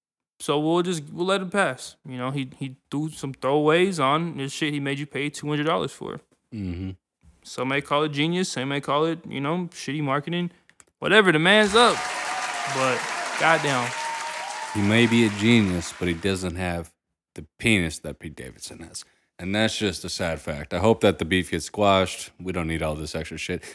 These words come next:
Speaker 2: Also, who wants to be dating a Kardashian? That's just
Speaker 1: Travis
Speaker 2: a
Speaker 1: Barker
Speaker 2: lot
Speaker 1: does.
Speaker 2: of fucking attention, man.
Speaker 1: Travis Barker does that. I'll tell you who. Travis Barker recently got married to goddamn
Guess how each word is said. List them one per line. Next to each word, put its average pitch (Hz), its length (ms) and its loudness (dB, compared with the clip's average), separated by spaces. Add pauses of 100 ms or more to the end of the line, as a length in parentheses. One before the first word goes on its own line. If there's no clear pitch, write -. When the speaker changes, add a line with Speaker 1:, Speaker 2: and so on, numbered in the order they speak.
(120)
Speaker 2:
Also, 127 400 10
who 131 220 4
wants 107 280 6
to 90 60 -10
be 92 180 -2
dating 90 440 2
a 82 60 -2
Kardashian? 80 680 -4 (360)
That's 110 300 6
just 87 400 -2 (100)
Speaker 1:
Travis 139 340 4
Speaker 2:
a 92 60 0
Speaker 1:
Barker 131 220 8
Speaker 2:
lot 113 240 10
Speaker 1:
does. 92 160 6
Speaker 2:
of - 60 -4
fucking 87 340 2
attention, 80 520 -4
man. 80 280 -6 (120)
Speaker 1:
Travis 139 380 2
Barker 135 340 6
does 120 300 0
that. 120 180 2
I'll 123 220 4
tell 127 220 -2
you 123 120 -4
who. 123 300 -6 (460)
Travis 190 320 6
Barker 160 400 6
recently 147 420 0
got 127 240 6
married 131 560 0
to 123 180 -8
goddamn 127 800 -4